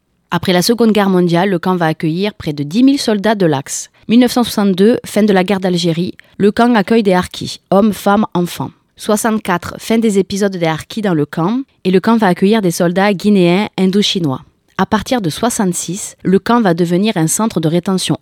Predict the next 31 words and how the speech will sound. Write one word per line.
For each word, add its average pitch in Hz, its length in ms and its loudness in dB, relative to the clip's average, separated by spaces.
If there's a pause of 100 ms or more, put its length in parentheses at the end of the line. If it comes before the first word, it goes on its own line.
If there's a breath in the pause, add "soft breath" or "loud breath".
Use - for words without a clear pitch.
administrative 190 920 -2
pour 180 100 -2
les 170 100 4
personnes 185 380 -2
en 165 80 0
situation 185 520 -4
irrégulière 185 760 0 (320 loud breath)
jusqu'en 175 320 -2
deux 175 160 2
mille 233 180 4
sept. - 400 -8 (480)
Le 175 80 0
mémorial 226 480 4
va 220 80 4
voir 190 160 2
le 190 100 4
jour 208 220 -2
en 160 60 0
deux 170 140 0
mille 175 180 -2
quinze. - 400 -12 (420)
Alors 160 160 0
le 170 60 2
mémorial, 180 640 0
ce - 120 -8
n'est 170 120 0
pas 214 120 0
qu'un 190 180 -2
lieu 190 160 0
de 180 60 -4
mémoire, 156 600 -6